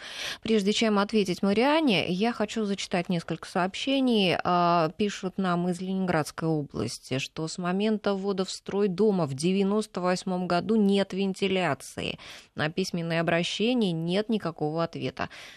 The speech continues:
Далее. А, «Бьемся с подрядчиком за качество работ. Дошли до депутата Государственной Думы.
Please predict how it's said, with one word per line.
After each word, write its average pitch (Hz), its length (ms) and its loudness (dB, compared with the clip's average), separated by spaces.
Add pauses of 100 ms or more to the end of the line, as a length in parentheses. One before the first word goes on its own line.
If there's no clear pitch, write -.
(100)
Далее. 170 640 2
А, 156 280 0
«Бьемся 220 500 0
с - 60 -6
подрядчиком 226 800 0
за 208 160 2
качество 208 480 -2
работ. 202 340 2
Дошли 160 400 0
до 220 120 2
депутата 208 540 -2
Государственной 202 920 0
Думы. 196 800 2